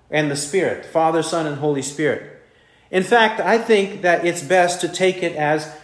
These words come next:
all of the above, because the Father and the Spirit speak through the prophets and the apostles. So if the prophets are speaking, it's the Father who's speaking and the Holy Spirit who are speaking.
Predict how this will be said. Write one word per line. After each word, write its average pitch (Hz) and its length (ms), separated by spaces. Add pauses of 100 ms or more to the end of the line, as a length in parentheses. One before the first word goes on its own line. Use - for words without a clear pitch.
(200)
all 208 340
of 156 220
the 185 100
above, 190 560 (320)
because 170 360
the 175 100
Father 220 460
and 180 220
the 160 60
Spirit 170 800
speak - 500
through 196 580 (320)
the 190 100
prophets 180 680
and 180 140
the 202 60
apostles. 208 760 (260)
So 180 240
if 180 200
the 175 100
prophets 226 480
are 165 100
speaking, 156 420
it's 180 140
the 190 80
Father 185 400
who's 151 220
speaking 123 600
and 151 140
the 151 80
Holy 156 220
Spirit 185 380
who 147 120
are 117 120
speaking. 143 600